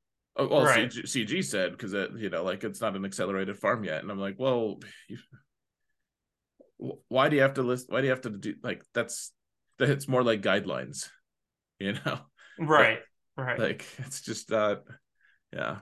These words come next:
Speaker 1: but wha-, whatever. Not, I don't need to fight over it, I guess. I just, um, I, I do, I do think that that's an enemy to progression for a lot of people, though, where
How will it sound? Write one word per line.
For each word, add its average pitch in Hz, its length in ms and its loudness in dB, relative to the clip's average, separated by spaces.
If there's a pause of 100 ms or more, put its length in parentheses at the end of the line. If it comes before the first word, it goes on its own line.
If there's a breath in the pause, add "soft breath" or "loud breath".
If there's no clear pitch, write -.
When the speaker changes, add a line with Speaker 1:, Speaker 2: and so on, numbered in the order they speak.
Speaker 1:
but 67 320 -6
wha-, - 220 -10
whatever. 73 460 -8 (120)
Not, 73 280 -8 (1080)
I - 40 2
don't 131 120 4
need 104 140 2
to 101 40 0
fight 92 300 4
over 87 240 0
it, 95 240 2
I 107 80 -2
guess. 80 560 -2
I - 100 0
just, 101 320 -2
um, 95 300 2 (500)
I, 110 200 2
I 175 120 6
do, 139 280 6
I 135 100 4
do 143 180 4
think 117 260 -2
that 101 120 -8
that's 101 200 0
an 107 100 0
enemy 104 380 2
to 98 120 -8
progression 98 560 0
for 98 120 -4
a 87 60 0
lot 95 180 2
of 92 120 -8
people, 85 320 -6
though, 73 400 -2
where 87 400 2